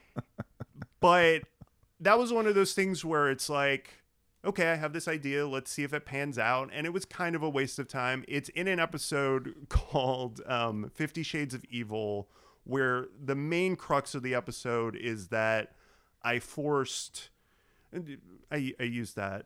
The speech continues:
I, there, there were no weapons involved. I coaxed three professional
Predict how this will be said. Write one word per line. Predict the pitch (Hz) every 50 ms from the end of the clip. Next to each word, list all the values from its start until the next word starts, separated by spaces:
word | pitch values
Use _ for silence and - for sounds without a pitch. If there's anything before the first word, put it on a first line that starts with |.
| - -
I, | 120 131
there, | 127 143 151
there | 139 151 156 160 160 156
were | 165 156
no | 151 143 139 139 131
weapons | 120 113 123 117 - 113 110 104
involved. | 107 101 98 101 98 95 - - - - - - - - _ _ -
I | 135 147 156 160 156 139 - -
coaxed | - - 190 190 190 185 190 - - - - - - - - - - - _ _ _ _ _ _ _ -
three | - - 170 151 147 160 170 180 175 175 180
professional | 151 - 170 147 - 151 147 - - - 151 143 139 135 131 123 120 113